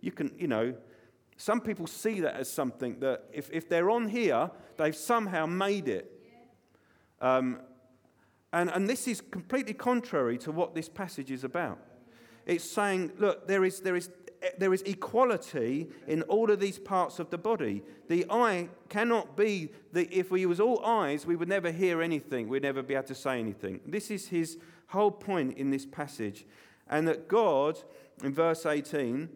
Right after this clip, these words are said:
uh, this is a wonderful, um, verse to remember. "But as it is, God arranged the members in the body, each of them as he chose."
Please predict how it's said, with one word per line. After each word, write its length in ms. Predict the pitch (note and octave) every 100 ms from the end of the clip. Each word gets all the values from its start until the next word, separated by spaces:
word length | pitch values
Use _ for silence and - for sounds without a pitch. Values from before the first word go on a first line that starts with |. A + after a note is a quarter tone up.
| - - _ _ _ _ _ - -
uh, 200 | A#2+ A#2+
this 220 | D3 C#3+
is 100 | C3
a 40 |
wonderful, 480 | B2+ C3+ B2 A#2 A2+ B2 -
um, 340 | A#2 A2 G#2+
verse 280 | G#2+ B2 A#2+
to 60 | A2+
remember. 420 | A#2+ A#2+ G#2+ A2 - -
"But 120 | - -
as 200 | A3 A#3
it 120 | G#3
is, 160 | D#3+
God 400 | - G#3 B3+ A#3+
arranged 560 | E3+ C3 D3+ D3 C3+ -
the 80 | C#3
members 420 | C#3+ C#3 C3 A#2+
in 100 | B2+
the 80 | B2
body, 360 | B2 G#2+ C3+ C3+
each 280 | A3 G#3+ C#3
of 80 |
them 200 | C3 C3 B2
as 280 | F3+ F#3+ F#3+
he 180 | F#3 F#3
chose." 720 | - A3+ G3+ B2 F#2 -